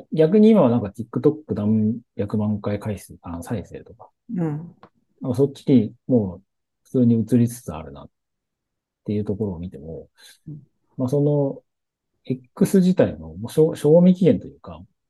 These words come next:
Speaker 2: うん。
Speaker 1: 利用価値的なものすらもう、もはやどうなのか、みたいな。
Speaker 2: うんうん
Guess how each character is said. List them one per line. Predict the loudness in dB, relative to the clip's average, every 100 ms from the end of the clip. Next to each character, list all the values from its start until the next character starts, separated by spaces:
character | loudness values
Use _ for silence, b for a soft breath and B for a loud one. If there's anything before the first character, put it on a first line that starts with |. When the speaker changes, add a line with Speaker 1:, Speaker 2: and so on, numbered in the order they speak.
| -6
Speaker 2:
う | 0
ん。 |
Speaker 1:
利 | 2 4
用 | 2
価 | 2 0
値 | 0
的 | -2 2
な | 4
も | 6
の | 6 4 0 -8
す | -6 -4
ら | -4 -6 -4
も | 0 0 0 -8 -20 _ _ _ -6
う、 |
も | -4
は | -4
や | -8 -18 _ _ _ _ _ _ _ -12
ど | -8 -8
う |
な | -10
の | -18
か、 | -20 _ -20
み | -20
た | -20
い | _ _ _
な。 | -6 -6
Speaker 2:
う |
ん | -6
う | -6
ん | -6